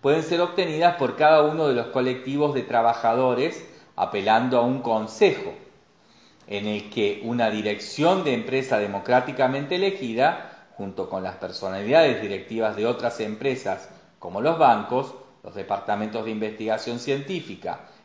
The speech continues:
y los representantes de los consumidores,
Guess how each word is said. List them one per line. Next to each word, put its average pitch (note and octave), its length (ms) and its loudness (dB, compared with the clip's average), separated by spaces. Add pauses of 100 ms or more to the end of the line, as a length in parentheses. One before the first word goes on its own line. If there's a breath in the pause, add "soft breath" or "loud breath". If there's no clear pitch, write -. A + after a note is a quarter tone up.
y F#2 60 -16
los F#2 160 -10
representantes G2+ 920 2
de G2+ 60 -6
los F#2+ 120 -8
consumidores, C#3 960 -2